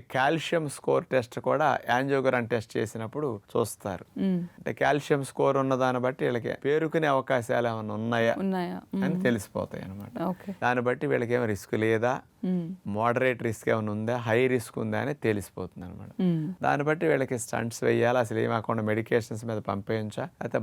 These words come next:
Speaker 1: బైపాస్ చేయాలా అనేది అప్పుడు
Speaker 2: అవును.
Speaker 1: నిర్ధారణ అవుతుంది. అందుకని ఒక పదివేలు పోయినా యాంజియోగ్రామ్ టెస్ట్ చేయించుకోవడం, ట్రెడ్‌మిల్ టెస్ట్ చేయించుకోవడం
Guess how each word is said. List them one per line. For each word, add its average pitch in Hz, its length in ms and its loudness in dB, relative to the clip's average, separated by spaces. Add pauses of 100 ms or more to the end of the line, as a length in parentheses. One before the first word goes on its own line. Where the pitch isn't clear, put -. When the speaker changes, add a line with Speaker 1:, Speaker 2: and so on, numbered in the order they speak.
Speaker 1:
బైపాస్ 135 640 2
చేయాలా 107 380 2
అనేది 151 160 -6
అప్పుడు - 320 0
Speaker 2:
అవును. 120 140 2
Speaker 1:
నిర్ధారణ 90 460 -2
అవుతుంది. - 360 -14 (100)
అందుకని 127 260 2
ఒక 123 120 -2
పదివేలు 117 600 0
పోయినా 117 360 0 (520)
యాంజియోగ్రామ్ 127 600 0
టెస్ట్ 117 240 0
చేయించుకోవడం, 113 500 -2
ట్రెడ్‌మిల్ 110 440 0
టెస్ట్ 113 300 0
చేయించుకోవడం 107 480 -2